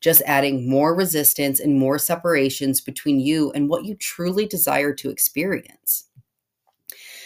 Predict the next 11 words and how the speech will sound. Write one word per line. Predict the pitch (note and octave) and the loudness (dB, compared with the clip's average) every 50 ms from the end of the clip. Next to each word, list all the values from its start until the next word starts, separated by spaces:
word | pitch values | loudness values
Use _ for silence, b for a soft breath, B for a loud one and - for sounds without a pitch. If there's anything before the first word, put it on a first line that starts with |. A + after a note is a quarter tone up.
| B B B B | B B B B
So | - - - G3+ F#3+ F#3 F#3 F3+ F3+ F3+ F3+ F3 E3+ - - - _ _ _ _ _ _ _ - | 2 4 6 6 8 8 8 8 6 6 4 2 0 -2 -6 -10 _ _ _ _ _ _ _ 0
the | A3 G3+ | 0 0
problem | - - - - F#3+ G3 A3 B3+ C#4 C#4+ D4 B3+ G#3 F#3 | 0 -2 -6 -2 0 2 2 2 2 2 0 0 2 2
with | E3 E3 D#3+ - | 0 0 0 -2
this | - D3+ C3+ - | -4 -4 -4 -4
paradigm | - - - D3+ D3 D3 C#3+ C3+ C3+ B2 B2 A#2+ B2+ B2+ | -8 -8 -6 -4 -2 -2 -2 -2 -2 -4 -4 -4 -4 -6
is | - - C#3+ - | -4 -4 -4 -4
a | D3 | -6
couple | - - C#3 C3 - C3+ | -6 -6 -6 -6 -6 -6
things. | - - - - - - - - - - _ b b b b b b b - | -8 -8 -10 -12 -12 -16 -18 -18 -18 -18 _ b b b b b b b -12
One, | C#3 C3 C#3 C#3+ C#3+ C#3+ D3 E3+ G#3 A#3 | -4 0 2 2 2 2 2 0 -2 -6